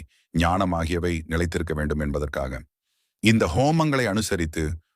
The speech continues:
புண்ணியமான நன்னாளில் கிரகப்பிரவேசம் செய்வது புதிய வாழ்க்கையின் தொடக்கத்தை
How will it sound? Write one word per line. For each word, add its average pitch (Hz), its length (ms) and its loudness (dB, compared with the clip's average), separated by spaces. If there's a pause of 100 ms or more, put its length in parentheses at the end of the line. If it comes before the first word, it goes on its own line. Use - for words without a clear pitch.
(140)
புண்ணியமான 120 500 2
நன்னாளில் 92 600 0
கிரகப்பிரவேசம் 87 840 -2
செய்வது 85 340 -2 (520)
புதிய 139 320 4
வாழ்க்கையின் 104 560 -2
தொடக்கத்தை 92 520 -2